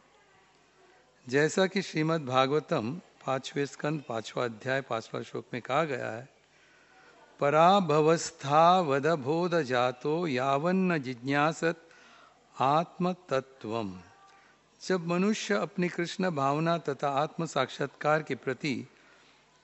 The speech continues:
रुचि खो बैठता है, तो वह पाप करने में लगता है। कृष्ण भक्ति से विहीन जीवन के सारे कार्य वृथा है और जीवन को पराजय और दुरुपयोग की ओर ले जाते हैं।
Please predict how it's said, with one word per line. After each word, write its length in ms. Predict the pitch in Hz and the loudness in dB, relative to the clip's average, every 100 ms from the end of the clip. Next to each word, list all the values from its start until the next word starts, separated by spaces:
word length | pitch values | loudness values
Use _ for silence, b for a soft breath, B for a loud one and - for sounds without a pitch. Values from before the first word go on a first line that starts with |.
| _ 113 | _ -6
रुचि 500 | 127 160 - 190 190 | -4 -4 -2 0 -2
खो 340 | - 151 175 | 0 2 2
बैठता 520 | 135 113 107 - 131 | 2 -2 -2 -2 -2
है, 400 | 120 139 107 139 - b b b b - | 2 2 0 -6 -16 b b b b -4
तो 120 | 139 | 0
वह 200 | 147 165 | 2 2
पाप 360 | 160 147 151 143 | 0 0 0 0
करने 320 | - 123 127 | -2 -2 -2
में 160 | 143 190 | -4 -4
लगता 420 | 135 - - 107 | -4 -6 -12 -14
है। 240 | 92 92 _ b b b b b - | -14 -20 _ b b b b b -4
कृष्ण 380 | 180 208 - 214 | -2 -2 0 0
भक्ति 500 | 175 175 - - 196 | 2 -2 -4 -4 -2
से 200 | - 180 | 2 2
विहीन 440 | 139 147 175 190 | 2 2 2 2
जीवन 380 | 127 151 151 170 | 2 -2 0 0
के 180 | 165 165 | -2 -4
सारे 380 | - 139 147 160 | 0 0 0 -2
कार्य 500 | - 139 139 147 151 | -2 -2 0 0 -2
वृथा 500 | 135 110 120 - 156 | -2 -6 -4 -2 0
है 360 | 117 123 120 b b b b _ - | 0 -2 -6 b b b b _ -4
और 200 | 123 127 | -2 -2
जीवन 440 | 107 139 156 175 | -4 -4 -2 -2
को 140 | 160 151 | -4 -6
पराजय 640 | 127 131 135 135 170 190 135 | -2 0 0 0 -4 -6 -6
और 200 | 127 113 | -6 -6
दुरुपयोग 640 | 110 131 147 - 160 170 - | -6 -6 -6 -6 -6 -6 -6
की 200 | 131 - | -8 -4
ओर 360 | 123 143 143 139 - b b b b b b _ | 0 2 2 0 -8 b b b b b b _
ले 260 | 110 120 170 | -2 0 2
जाते 380 | 139 110 - 113 | 2 0 0 -4
हैं। 260 | 107 98 | -4 -8